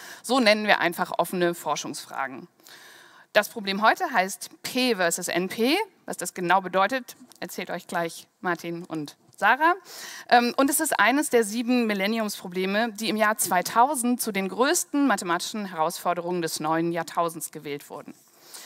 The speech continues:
Ich kann schon mal verraten, dass es dabei auch um Algorithmen und schnelle Computer gehen wird, aber genauer hört ihr das gleich. Und direkt nach dem ersten Vortrag gibt es einen zweiten von Professor Doktor Kurt Mehlhorn und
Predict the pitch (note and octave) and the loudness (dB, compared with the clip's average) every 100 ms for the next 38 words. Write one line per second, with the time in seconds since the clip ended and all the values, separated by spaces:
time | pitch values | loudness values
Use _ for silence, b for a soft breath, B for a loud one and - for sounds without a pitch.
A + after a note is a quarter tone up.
0 | B B B B - - C4+ F4+ D#4+ C4 | B B B B 0 4 4 4 2 2
1 | G#3 A#3 C#4 D4+ B3 B3 A#3 G#3 G3 G3 | 4 4 2 -2 0 -4 0 2 4 2
2 | F3+ F3 - F#3+ E3+ D#3 - F3 E3+ A#3+ | 2 0 -4 -4 -2 -2 -2 -2 0 -2
3 | - F4 D#4 A#3+ - F#3+ F#3 - - C#4+ | 0 2 2 -2 -4 -4 -4 -8 -6 0
4 | E4 C#4+ C4+ B3 B3+ - F3+ F#3 F#3 F#3 | 0 0 0 2 0 0 0 0 2 6
5 | F#3+ F3+ b b b - B B - E3 | 6 4 b b b -16 B B 0 0
6 | D3+ E3 - E3+ A3 G#4 - - B B | -2 -10 -6 2 2 2 -4 -14 B B
7 | B - A#3+ - - A3+ A3+ G3 G3 D#3 | B -2 -2 -2 0 2 2 -2 -4 2
8 | A#3+ F4 - D4+ D#4 D4+ - B3+ C4 B3 | 2 2 -2 0 0 0 0 2 2 2
9 | A3 - G#3+ F#3+ F#3 - F#3 F3 D#3+ D#3+ | -2 -2 -8 -8 -6 -2 0 2 0 -2
10 | - A3 D4 G#4+ D#4 D4+ D4+ - A3+ G#3 | -2 2 2 0 0 0 0 0 0 2
11 | G#3 - G#3 G3 F#3+ E3 - E3+ E3 G3+ | 0 -2 -2 -2 -2 -6 -6 -10 -8 -4
12 | A3 C#4+ C4+ A3+ A3+ - F3+ | 0 0 2 2 2 -2 -4